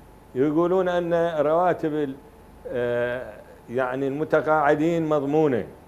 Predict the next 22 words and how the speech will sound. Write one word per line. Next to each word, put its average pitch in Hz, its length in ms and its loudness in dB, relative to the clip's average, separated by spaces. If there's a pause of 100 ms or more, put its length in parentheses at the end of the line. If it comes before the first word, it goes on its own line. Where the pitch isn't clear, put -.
(480)
حتى 147 300 0
في 135 160 -2
هذا 143 260 0
اليوم 143 280 -4
أكو 131 220 -6
تصريح 135 540 -4 (400)
المدير 135 380 -4
التقاعد، 135 680 -2 (100)
علما 135 400 -4
أنه 131 280 -4
أكو 131 160 -4
صندوق 135 420 -4
التقاعد، 135 600 -2
يعني 117 220 -6
المتقاعد 135 720 -2 (300)
ياخذون 131 420 0
منا 160 560 -2
هاي 143 80 0
الفلوس 139 400 -6
اللي 127 120 -4
يرجعونها 117 560 -4
إليه. 95 180 -8